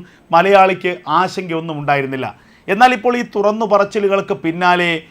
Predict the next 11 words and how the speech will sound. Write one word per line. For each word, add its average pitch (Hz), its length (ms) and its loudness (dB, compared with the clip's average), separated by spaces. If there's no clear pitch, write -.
വരുന്ന 185 360 4
ചില 175 260 4
ചർച്ചകൾ 165 460 0
അല്ലെങ്കിൽ 185 300 0
ചില 180 120 -2
വീഡിയോകളൊക്കെ 165 600 -2
മഹാനടനെന്ന് 185 760 4
പറയുന്ന 170 340 -2
മമ്മൂട്ടിയുടെ 170 680 -2
ആശയത്തെക്കുറിച്ച് 175 920 -4
സംശയം 190 440 2